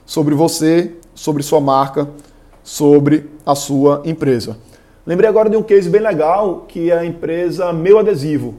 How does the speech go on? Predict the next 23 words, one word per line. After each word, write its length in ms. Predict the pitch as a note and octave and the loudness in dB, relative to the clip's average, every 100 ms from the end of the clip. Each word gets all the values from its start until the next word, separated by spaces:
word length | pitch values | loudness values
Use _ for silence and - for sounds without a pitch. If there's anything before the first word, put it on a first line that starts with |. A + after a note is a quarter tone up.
| - | -12
É 80 | D3 | -8
um 120 | F3+ | -8
e-commerce 420 | F3+ D#3+ G3 G#3 | -4 -4 -4 0
de 80 | E3 | 0
adesivos. 680 | D#3 C#3 D3+ F#3+ A3+ A#3+ - - - _ _ - | 0 -2 -2 -4 -6 -10 -18 -20 -20 _ _ -2
E 80 | D#3+ | -2
aí, 80 | |
quando 180 | E3 A3 | 2 0
você 220 | G#3+ - | 2 0
compra 360 | G#3 G#3+ B3 C4+ | 0 2 0 0
um 20 | |
adesivo 420 | B3+ G#3 F3 G3 | 2 2 0 0
lá, 160 | E3+ E3+ | 2 2
você 220 | G3 G#3+ | 0 -6
recebe 360 | G3 - E3+ E3 | -10 -2 -2 0
depois 360 | E3+ D#3 D#3 | -2 -2 -4
um 60 | F#3 | -2
e-mail 380 | F3+ D#3 F3 A3 | -2 0 0 0
falando 400 | - E3 D3+ D3 | -2 -2 -2 -4
que 80 | D3 | -6
a 60 | |
compra 240 | D3 C#3 C3+ | -8 -10 -10
foi, 460 | - C#3 C3 A#2+ | -6 -4 -2 -6